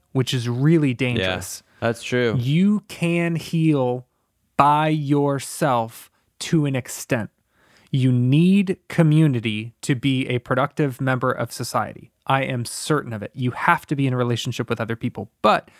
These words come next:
Speaker 1: that does not mean that you have to wait for someone else to participate before you can start the process. You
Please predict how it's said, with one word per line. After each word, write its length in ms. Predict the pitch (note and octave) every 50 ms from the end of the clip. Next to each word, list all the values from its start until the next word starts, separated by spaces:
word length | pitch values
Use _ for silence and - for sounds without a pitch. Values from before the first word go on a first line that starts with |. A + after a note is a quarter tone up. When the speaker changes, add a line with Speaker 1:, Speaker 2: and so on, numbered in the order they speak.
| - - - - - _ _ _ -
Speaker 1:
that 240 | C#3 D#3 D3 - D#3
does 160 | D3+ C#3+ B2
not 220 | D3+ D#3 D#3+ -
mean 200 | D3+ D#3 D#3+ D#3 C#3+
that 100 | C3+ -
you 160 | C#3 C#3 C3
have 240 | B2 C#3 B2 - -
to 100 | C#3 B2
wait 480 | A2+ A2+ A#2+ C#3+ D#3 E3 D#3+ - _
for 180 | - - D3 C3
someone 380 | - - D#3 C#3 C3 B2+ B2 B2
else 220 | - C#3 C3 -
to 100 | - C3+
participate 800 | - - A#2+ A2+ - - G3 G3 - - D3+ - - A#2+ A2 - -
before 340 | C3+ B2+ - - C#3 B2+
you 140 | B2 A#2+ A#2
can 200 | - - A2+ G#2+
start 400 | - - - - C#3+ B2+ B2 -
the 80 | - G#2
process. 580 | - A2+ A2 A#2 - - - - - - - - _ _ _ _ _ _ _ _ _ _ _
You 640 | - B2+ B2 B2+ D3+ E3+ F#3 F#3+ G3+ G#3 A3 G#3+